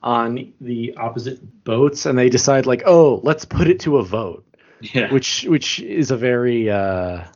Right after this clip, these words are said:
Speaker 1: there's plenty to unpack there, but that could take a long time. But it, it, it ends up that the real villain at the end of the film is, like,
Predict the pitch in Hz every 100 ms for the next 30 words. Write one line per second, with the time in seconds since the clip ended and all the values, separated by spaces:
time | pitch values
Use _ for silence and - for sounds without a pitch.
0 | - - 139 131 196 190 156 135 123 113
1 | - 104 90 98 101 - - 90 - 101
2 | 92 95 110 - _ _ - 147 156 185
3 | 190 185 - 175 170 170 151 147 139 135
4 | 131 165 156 123 139 135 131 123 113 110
5 | _ _ - 117 131 151 202 127 110 -
6 | 101 101 101 101 _ - - 98